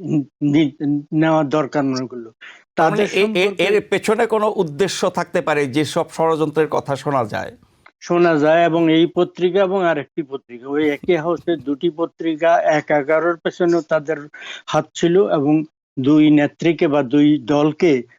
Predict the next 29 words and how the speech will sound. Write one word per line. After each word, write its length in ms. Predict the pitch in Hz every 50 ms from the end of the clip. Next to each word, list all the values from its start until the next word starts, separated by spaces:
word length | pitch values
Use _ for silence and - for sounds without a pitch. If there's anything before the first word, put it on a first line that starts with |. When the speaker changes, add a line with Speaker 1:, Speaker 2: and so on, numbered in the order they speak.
| _ _ _ -
Speaker 1:
মানে 260 | 147 143 139 139 139
মাইনাস 560 | 131 131 135 139 147 160 170 175 180 175 - -
করার 280 | - 165 160 160 143
জন্য 240 | 139 151 151 156 147
তাদের 340 | - 151 147 131 143 151 -
যে 120 | 160 156
পরিকল্পনা, 680 | - - 151 139 131 - 139 135 117 104 139 139 135 143
এইবারেও 540 | 151 156 165 139 156 170 170 180 214 214 202
তাদের 340 | 202 185 165 151 151 160
ব্যাপারে 460 | 165 147 151 147 135 156 147 143 147 139 -
কয়েকটি 380 | 156 151 143 - _ - 170
টক 280 | 147 - 147 139 - -
শোতে 340 | - 165 151 - - 156 139 -
কয়েকজন 480 | 143 135 135 131 113 127 135 139 139
এখনো 380 | 143 139 135 - 175 170 165 165
অনলাইনে 420 | 156 143 139 135 135 139 127 127 123 -
পাওয়া 180 | 131 123 123
যাচ্ছে, 380 | 120 120 113 - _ - 156 165 - _ - - - - - 143
বলা 200 | 147 147 147 151
হচ্ছে 340 | 160 156 - - 180 165
যে 140 | 143 156 151
এদের 240 | 143 139 135 147 117
হাত 260 | 123 139 143 143 -
আছে, 220 | 156 151 - - 170
এদের 280 | 160 147 151 160 147 - _ -
পরিকল্পনা 720 | 147 139 143 135 - 143 131 120 - 151 143 143 151 160
আছে, 240 | 143 - 190 185 180 - - - - _ -
এবং 260 | 160 147 185 196 196 - -
তাদের 320 | 180 170 165 160 208